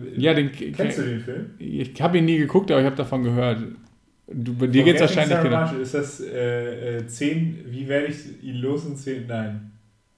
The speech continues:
Speaker 1: Nee.
Speaker 2: Weiß ich
Speaker 1: Aber
Speaker 2: nicht.
Speaker 1: auch der hat, äh, so auf Deutsch so einen Titel, so einen klassischen Rom-Com-Titel, Nie wieder Sex mit der Ex.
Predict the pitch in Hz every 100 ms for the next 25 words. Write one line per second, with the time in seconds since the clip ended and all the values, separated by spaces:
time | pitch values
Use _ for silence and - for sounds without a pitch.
0 | _ _ 117 107 110 185 - - _ _
1 | _ 120 113 135 127 131 135 156 165 165
2 | 156 147 - - - _ 147 139 131 135
3 | 131 131 139 147 139 131 - 160 135 127
4 | 123 139 135 - 131 123 123 120 120 127
5 | 123 117 113 123 120 131 131 147 135 120
6 | 117 117 113 123 110 107 92 95 -